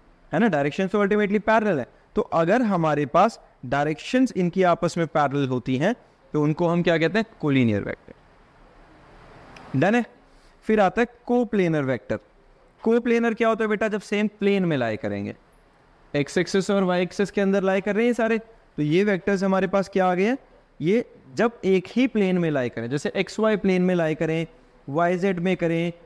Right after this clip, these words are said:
ज़ेड एक्स में करें, किसी एक प्लेन में लाई करना चाहिए। बच्चों, ये प्लेन का कॉन्सेप्ट समझ में आ रहा है तुम्हें क्या है? जैसे अगर ये मेरे पास है, देखो ये एक्स है, ये वाई है,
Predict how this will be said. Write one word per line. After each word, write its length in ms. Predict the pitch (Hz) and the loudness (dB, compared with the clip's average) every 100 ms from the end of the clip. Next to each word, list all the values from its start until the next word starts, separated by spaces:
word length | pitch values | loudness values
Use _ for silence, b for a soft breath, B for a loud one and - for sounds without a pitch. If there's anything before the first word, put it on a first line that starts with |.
| - | -12
ज़ेड 240 | 139 175 185 | -2 0 0
एक्स 220 | 190 - | -2 -2
में 120 | 190 | -2
करें, 240 | 175 180 214 | 0 -2 -2
किसी 360 | 233 220 269 - | -2 0 0 2
एक 300 | 214 233 - | 0 0 0
प्लेन 240 | 202 196 | 2 4
में 120 | 190 180 | 2 0
लाई 200 | 139 131 | 0 -2
करना 300 | 120 113 110 | -4 -6 -8
चाहिए। 260 | - 110 - _ - - - _ - - | -8 -12 -14 _ -20 -20 -20 _ -12 -6
बच्चों, 180 | 170 240 | 0 0
ये 40 | |
प्लेन 320 | - 202 208 | 2 2 2
का 80 | 226 | 2
कॉन्सेप्ट 340 | 220 220 226 208 | 0 0 0 0
समझ 280 | 214 196 | -2 0
में 80 | 220 | 0
आ 100 | 208 | 0
रहा 120 | 220 | 2
है 60 | 269 | 0
तुम्हें 200 | 240 214 | 0 0
क्या 160 | 175 135 | 0 0
है? 260 | 113 - - - | -4 -12 -20 -6
जैसे 240 | 127 143 196 | -4 0 0
अगर 200 | 202 196 | 2 2
ये 120 | 202 | 2
मेरे 200 | 208 180 | 2 2
पास 260 | 190 180 | 0 0
है, 60 | 175 | -2
देखो 180 | 175 196 | -2 0
ये 220 | 185 208 | 0 0
एक्स 300 | 190 180 - | -2 -4 -2
है, 60 | 208 | 0
ये 100 | 208 | 2
वाई 240 | 180 196 | 2 0
है, 220 | 190 123 | 0 -2